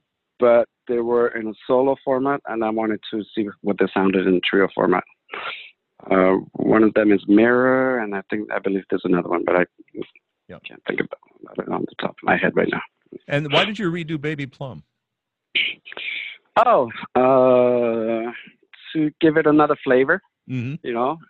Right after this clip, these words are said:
Speaker 1: and, and give, uh, give the bass player an opportunity to play. I don't think I'm taking a solo on this one.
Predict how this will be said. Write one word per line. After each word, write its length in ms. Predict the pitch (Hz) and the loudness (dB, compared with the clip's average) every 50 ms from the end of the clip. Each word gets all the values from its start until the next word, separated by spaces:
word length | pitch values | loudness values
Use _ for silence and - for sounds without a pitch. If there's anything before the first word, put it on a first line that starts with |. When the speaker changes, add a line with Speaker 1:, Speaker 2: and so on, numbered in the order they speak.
| _ | _
Speaker 1:
and, 300 | - 127 127 123 123 127 | -8 -4 -4 -2 -2 -4
and 180 | 123 123 123 117 | -4 -4 -4 0
give, 180 | 139 139 127 | 0 0 2
uh, 380 | 131 123 123 123 120 120 120 117 - - | 4 4 6 6 6 6 4 2 0 -2
give 120 | 135 131 - - | -10 -8 -4 -4
the 60 | 131 | -2
bass 220 | 117 127 123 127 - | 0 0 -2 -2 -2
player 180 | - 135 127 127 | -4 -2 -2 -2
an 80 | 127 120 123 127 - - | -2 -2 -4 -6 -6 -6
opportunity 420 | - 117 - - - - 127 127 - - - | -10 -10 -12 -12 -12 -8 -8 -8 -8 -8 -12
to 80 | 131 123 - _ - | -12 -12 -14 _ 0
play. 200 | - 120 127 147 | 2 4 4 4
I 40 | 143 | 4
don't 180 | 131 127 127 | 4 2 0
think 140 | - 139 - | -2 -2 0
I'm 100 | 135 123 - - | 0 -2 0 -2
taking 240 | 135 123 - 123 120 | -2 -2 -2 -2 -4
a 60 | 120 - | -6 -4
solo 240 | - 120 113 120 127 131 | -2 -2 0 0 0 0
on 80 | 131 127 | 0 -2
this 120 | 135 131 - | -4 -4 -4
one. 160 | 143 151 160 | -4 -6 -6